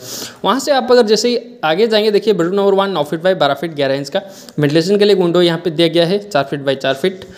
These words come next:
आप इसका जो चौड़ाई रहेगा चार feet, अ, और इसका जो height रहेगा वो भी दोस्तों चार feet रहेगा। उससे आगे जाएंगे, देखिए common toilet चार feet छः inch by छः feet तीन inch का आप लोगों को common toilet मिलेगा।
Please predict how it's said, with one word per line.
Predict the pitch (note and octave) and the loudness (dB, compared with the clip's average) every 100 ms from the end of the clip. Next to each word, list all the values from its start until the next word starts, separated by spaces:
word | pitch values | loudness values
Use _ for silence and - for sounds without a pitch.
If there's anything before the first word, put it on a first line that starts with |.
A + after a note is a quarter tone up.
| - - - | -20 -12 -2
आप | C#3 - | -2 -2
इसका | D#3 E3 - F3+ | -2 -2 2 2
जो | D#3+ E3 E3+ | 2 0 0
चौड़ाई | E3+ D#3+ G3 | 2 2 2
रहेगा | G#3 G#3 | 2 2
चार | G#3 F#3+ G3 | 2 0 0
feet, | A#3 - - _ - | -6 -10 -20 _ -2
अ, | D3+ D3 | 2 2
और | D3+ D3+ | 2 2
इसका | D3+ - D3+ | 0 -2 -2
जो | D3+ | 0
height | E3 G3+ A3 | -2 -2 0
रहेगा | D#3+ G#3+ | 0 0
वो | E3 | -2
भी | D#3+ | -2
दोस्तों | D3+ C#3+ - - - - | -4 -4 -6 -8 -18 -4
चार | C#3+ C3+ | -2 0
feet | F3+ F3+ | -2 0
रहेगा। | C#3 B2+ B2+ | 0 0 -4
उससे | E3 E3 A#3+ | -4 0 0
आगे | G3 G3+ | 2 0
जाएंगे, | G#3+ A3+ A#3 | 0 0 2
देखिए | G3 A3 | 2 0
common | A3+ D#3+ F3 G#3 | 2 2 2 -2
toilet | G3+ G#3 | -2 -2
चार | G#3 D#3+ | 0 -2
feet | - G3+ | -2 -6
छः | F#3 | -6
inch | E3 D#3+ | -4 0
by | G3 - - - - | -2 -2 -14 -14 0
छः | D#3 | 2
feet | E3+ G3+ - | 2 -2 0
तीन | D3+ | 2
inch | D#3+ - | 2 0
का | G#3+ | 0
आप | - | 0
लोगों | D#3+ D#3 | 0 0
को | D3 | 2
common | C3+ D#3+ F3 | 0 0 0
toilet | C#3+ D#3 G3+ | 0 0 -2
मिलेगा। | F3+ E3 | 0 0